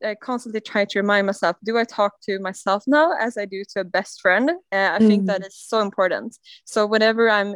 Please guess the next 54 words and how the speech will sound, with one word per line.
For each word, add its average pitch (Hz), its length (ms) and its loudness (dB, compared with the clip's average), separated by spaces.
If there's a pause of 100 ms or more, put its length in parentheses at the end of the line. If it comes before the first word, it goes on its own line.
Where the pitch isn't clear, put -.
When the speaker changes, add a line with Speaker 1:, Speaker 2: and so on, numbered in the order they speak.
Speaker 1:
going 196 200 -6
through 233 240 -6
something, 226 720 -2
you 208 60 -6
know, 196 100 0
struggling 214 460 0
in 208 60 -2
some 208 260 -6
area, 202 280 0
I'm 202 80 -6 (100)
like, 190 80 -6 (380)
"Okay, 208 160 -4
how 226 200 -2
is 240 160 -2
my 208 120 0
self-talk 202 580 -4
right 185 200 -6
now? 180 180 -6
Would 185 140 -6
I, 185 140 -2 (520)
um, 185 400 -4
give 220 140 -2
this 190 160 -4
talk 185 180 -6 (120)
to, 180 60 -8 (280)
to 196 80 -2
a - 20 0
best - 240 -4
friend 165 220 -2
or - 40 -6
someone - 300 -6
I - 100 -4 (100)
love?" 151 120 2 (240)
A-, 180 140 2
and 190 120 2
that 214 140 8 (140)
makes 196 200 -2
it 180 120 -6
Speaker 2:
Mm. 175 40 -18
Speaker 1:
very 196 320 2
easy. 190 220 -12
Like, 175 240 -6
"Okay, 214 220 -2
now 202 200 0
I'm 185 80 -2 (120)
far 220 160 4
from 285 260 2
it 294 180 2 (100)
or 185 100 -4
I'm 190 160 -10
close 254 260 -2
to 247 80 -8
it." 202 80 -14
You, 202 100 -16